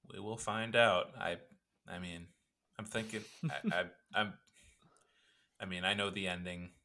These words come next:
Speaker 1: I, the visceral reaction I have to the ending, I don't think I'm ever gonna get over that. But at the same time,
Speaker 2: Yeah.
Speaker 1: we'll see. We'll see. It'll be fun. Nikki and Paolo, we'll give them their due,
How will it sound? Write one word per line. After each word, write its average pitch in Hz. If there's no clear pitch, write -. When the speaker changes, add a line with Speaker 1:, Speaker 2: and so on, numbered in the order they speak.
Speaker 1:
I, 64
the 90
visceral 101
reaction 92
I 87
have 87
to 85
the 87
ending, 85
I 82
don't 87
think 85
I'm 90
ever 85
gonna 87
get 87
over 87
that. 90
But -
at -
the -
same 101
time, 101
Speaker 2:
Yeah. -
Speaker 1:
we'll 180
see. -
We'll -
see. -
It'll 131
be 160
fun. 104
Nikki 113
and 143
Paolo, 98
we'll 92
give 110
them 117
their 123
due, 104